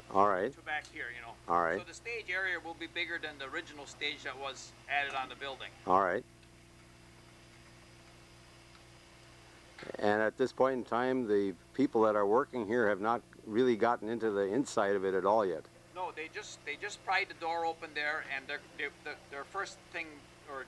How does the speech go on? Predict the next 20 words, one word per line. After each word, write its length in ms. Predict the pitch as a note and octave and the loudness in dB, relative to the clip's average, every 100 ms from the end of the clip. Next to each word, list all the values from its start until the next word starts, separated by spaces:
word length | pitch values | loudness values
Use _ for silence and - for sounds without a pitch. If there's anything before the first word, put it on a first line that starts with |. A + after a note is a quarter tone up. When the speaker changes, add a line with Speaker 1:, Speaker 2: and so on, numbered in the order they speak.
| - | -10
Speaker 2:
duty 260 | D#3+ E3 D3 | -6 -4 -4
is 180 | C#3 | -6
they, 160 | - C#3+ - | -8 -10 -8
they 60 | C#3+ | -8
wanna 180 | D#3 C#3 | -10 -10
clean 140 | E3 D3+ | -12 -6
it 80 | C#3 | -2
out 160 | C3+ A#2+ | -2 -4
inside. 300 | G#2+ A#2+ G2 - - G#2 | -12 -12 -12 -14 -2 4
Speaker 1:
Okay. 300 | A#2+ G#2 F2 | 4 4 0
Speaker 2:
Get 100 | D3+ | -2
rid 140 | D3 | -12
of 60 | - | -14
the, 60 | - - | -18 -20
the 60 | - | -16
stuff 220 | - C#3 C3 | -10 -8 -10
that's 180 | B2 - | -18 -14
been 180 | B2+ | -10
left 200 | B2 B2 | -10 -10
in 80 | C3 | -14